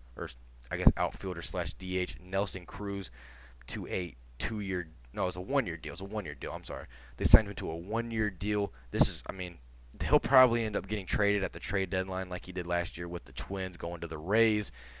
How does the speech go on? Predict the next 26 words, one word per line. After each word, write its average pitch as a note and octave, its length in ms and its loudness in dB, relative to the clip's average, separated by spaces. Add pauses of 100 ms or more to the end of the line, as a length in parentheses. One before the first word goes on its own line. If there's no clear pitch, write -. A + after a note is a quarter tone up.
(140)
Not G#2 180 4
because G#2 220 -2
he's F2 140 -6
bad, F#2+ 400 4
but E2+ 120 -8
simply F#2 280 -4
the E2+ 80 -6
fact F2+ 400 0
that, D2+ 160 -4
you D#2+ 100 -12
know, D#2 220 -8 (400)
I F2 80 -4
guess E2+ 160 2
he - 80 4
kinda F2 240 10
just E2+ 180 -6
gets - 220 -8 (180)
passed F2+ 420 6
around F2+ 460 0 (180)
almost G2 240 -6
like F#2 120 -2
a E2 60 -4
joint. F2+ 440 -6 (220)
I - 20 -6
mean, G2 160 -4
it's, - 220 2